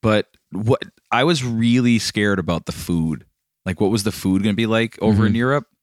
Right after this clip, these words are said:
Speaker 1: I thought it was f-, incredible.
Speaker 2: It's good. It's all right. You know, they're stereotypically the English and the English have, like, the worst food and
Speaker 1: Stereotypically.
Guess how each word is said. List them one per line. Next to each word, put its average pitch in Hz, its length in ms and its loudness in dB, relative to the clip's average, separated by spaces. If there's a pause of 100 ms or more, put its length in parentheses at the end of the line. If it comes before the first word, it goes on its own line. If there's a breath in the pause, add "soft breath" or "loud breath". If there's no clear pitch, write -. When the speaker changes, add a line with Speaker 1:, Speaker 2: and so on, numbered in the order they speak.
(400)
Speaker 1:
I 120 80 -4
thought 135 180 -4
it 95 60 -6
was 90 140 -8
f-, - 340 -16
incredible. 98 680 -4 (220)
Speaker 2:
It's 196 180 2
good. 117 220 4
It's 165 160 0
all 180 80 4
right. 113 240 2 (100)
You 110 140 2
know, 135 120 2
they're 117 180 2
stereotypically 117 680 0
the 101 380 2 (340)
English 104 360 0
and 95 220 0
the 90 300 0
English 98 280 -2
have, 95 160 -2
like, 90 140 -2
the 87 60 -6
worst 85 300 0
food 85 300 2
and 80 260 -4 (400 loud breath)
Speaker 1:
Stereotypically. 131 840 -2